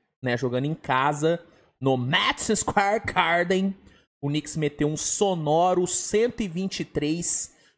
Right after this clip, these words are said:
a noventa e oito, cara. Uma vitória inquestionável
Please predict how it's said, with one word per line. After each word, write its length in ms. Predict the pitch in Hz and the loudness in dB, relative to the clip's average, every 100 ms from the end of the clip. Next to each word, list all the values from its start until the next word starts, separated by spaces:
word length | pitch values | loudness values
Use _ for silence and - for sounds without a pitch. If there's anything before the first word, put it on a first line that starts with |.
| _ | _
a 200 | 151 170 | 2 2
noventa 680 | 180 170 135 117 156 - 160 | 2 0 0 -2 -4 -4 -2
e 120 | 131 | 0
oito, 360 | 120 110 - - | 2 2 0 -10
cara. 220 | 98 101 | -8 -4
Uma 140 | 110 | -4
vitória 680 | 113 - 131 131 135 123 - - | -6 -2 0 2 2 0 -4 -6
inquestionável 1700 | 214 277 349 _ - 196 214 - - 214 175 139 135 143 170 202 | -6 -6 -10 _ -10 -8 -8 -14 -12 -10 -8 -4 -4 -2 0 -2